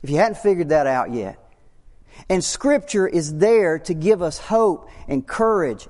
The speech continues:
and encouragement when life doesn't go the way we plan. And by the way, life will not go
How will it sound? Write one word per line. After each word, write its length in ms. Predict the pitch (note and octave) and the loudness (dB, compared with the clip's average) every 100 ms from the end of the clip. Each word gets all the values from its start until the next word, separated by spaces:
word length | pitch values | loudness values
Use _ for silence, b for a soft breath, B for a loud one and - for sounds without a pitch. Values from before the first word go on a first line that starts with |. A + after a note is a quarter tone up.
| - | -4
and 140 | D#3 | -2
encouragement 920 | F3 A3 - G#3 F#3 D3+ B2+ A#2+ A#2 b b b b | 0 -2 0 0 0 -2 -4 -6 -6 b b b b
when 160 | F#3 | 0
life 340 | E3+ F#3+ G#3+ - | 2 2 2 0
doesn't 320 | G#3 F3 E3 | -2 -2 -4
go 220 | C#3 G3+ | 0 2
the 100 | G3+ | 2
way 240 | D#3 D#3+ E3 | 0 0 0
we 180 | D#3 D#3 | -2 -4
plan. 360 | - G#3+ F#3 | -4 -2 0
And 140 | C3+ C3 | 0 2
by 140 | F#3 | 2
the 100 | F3 | 2
way, 220 | G3+ F3+ | 0 0
life 360 | D3+ E3+ F3 - | 0 0 -2 -2
will 180 | F3 F#3+ | -2 0
not 280 | F#3+ F3+ | -2 -2
go 420 | D#3+ G#3 C#3 A2 | 0 0 0 -4